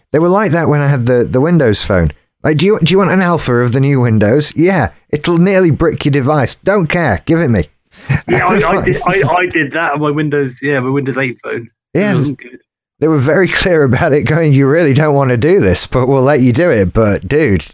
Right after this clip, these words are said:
Speaker 1: really, it's, it's not, it's not working." Um,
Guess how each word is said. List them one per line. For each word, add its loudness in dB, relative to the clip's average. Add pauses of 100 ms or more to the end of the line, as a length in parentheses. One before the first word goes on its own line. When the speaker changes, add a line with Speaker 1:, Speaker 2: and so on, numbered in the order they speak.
Speaker 1:
really, 0 (440)
it's, -2
it's -2
not, 0
it's -2
not -2
working." 0 (480)
Um, 0